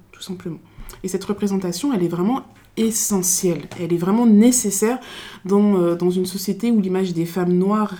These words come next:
elle est encore l'objet de, de gros stéréotypes et de représentations qui sont,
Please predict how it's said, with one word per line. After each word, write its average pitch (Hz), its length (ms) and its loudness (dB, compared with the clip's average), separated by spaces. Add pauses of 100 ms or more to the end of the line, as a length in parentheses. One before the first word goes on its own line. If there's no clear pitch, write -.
(180)
elle 175 180 -6
est 170 40 -4
encore 175 240 -6
l'objet 185 400 0
de, 160 160 -6
de 160 240 -6
gros 233 240 -4
stéréotypes 214 760 -4
et 196 60 -2
de 170 80 -6
représentations 175 800 -6
qui 202 160 -12
sont, 165 300 -8